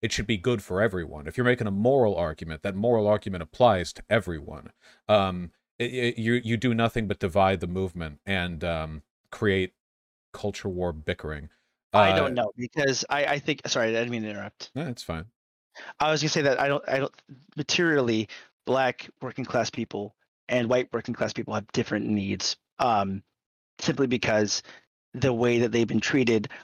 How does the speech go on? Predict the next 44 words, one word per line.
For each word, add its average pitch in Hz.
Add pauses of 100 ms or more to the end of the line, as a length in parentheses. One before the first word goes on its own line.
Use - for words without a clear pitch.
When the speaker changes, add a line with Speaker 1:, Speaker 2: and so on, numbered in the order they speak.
Speaker 2:
along 123
racial 160
lines 110
is 117
not 120
the 113
same, 110
even 110
though 110
they're 110
part 107
of 92
the -
same 98
class. - (400)
And 107 (540)
so 139
I, 127
I, 151
I 139
think 151
I, 139
I 131
don't, 135
I 131
definitely 135
disagree 107
with 101
that. 64 (500)
Speaker 1:
Well, 117
they 117
may 120
have 101
different 98
needs 98
in 92
terms 95
of 82
what 87 (520)
racial 101
problems 80
they 90
need 82
amended, 80